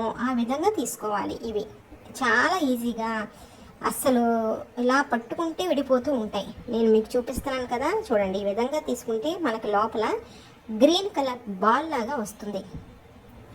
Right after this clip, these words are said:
పువ్వులకి ఎన్ని పువ్వులు తీసుకోవాలి అనే లెక్కేం లేదు, మనకి అందినంత వరకు తీసుకోవచ్చు. చాలా చోట్ల ఈ చెట్టు ఉంటుంది,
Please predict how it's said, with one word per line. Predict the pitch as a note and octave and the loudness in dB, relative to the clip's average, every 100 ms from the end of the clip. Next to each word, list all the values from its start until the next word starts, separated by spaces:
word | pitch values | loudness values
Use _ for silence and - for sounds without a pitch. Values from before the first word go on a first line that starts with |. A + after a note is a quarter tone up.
| - - - - | -20 -18 -18 -4
పువ్వులకి | - C4+ C#4+ F4 - F4+ F#4+ F#4 - B3 | 4 4 4 0 -4 -4 -2 -2 -2 -2
ఎన్ని | C4 D4 E4+ E4+ - - C4 - | 0 2 2 0 -4 -12 -10 -6
పువ్వులు | D#4 D#4+ D4+ | 0 0 2
తీసుకోవాలి | D4 - D4 C#4+ C#4+ | -2 2 2 4 4
అనే | C#4+ A#3 | 4 2
లెక్కేం | G#3+ - E4 D#4+ | 0 -2 -2 0
లేదు, | B3 A#3+ G3+ A3 | 0 -2 -4 -4
మనకి | A3 A#3 A#3 A3 | -2 -2 0 0
అందినంత | G#3 B3+ D4 D4 C#4+ C4+ | 0 2 2 0 0 0
వరకు | C4 - A4 | 0 4 4
తీసుకోవచ్చు. | C4+ B3 - G#3+ - A#3+ - | 4 -2 -2 -4 -4 -8 -4
చాలా | A3 G#3+ C#4 | 0 2 2
చోట్ల | D#4 D4 E4+ C#4 | 2 0 0 -2
ఈ | - | -2
చెట్టు | A#3+ - A#3+ | -2 0 0
ఉంటుంది, | A#3 G#3+ F3+ | 0 -2 -4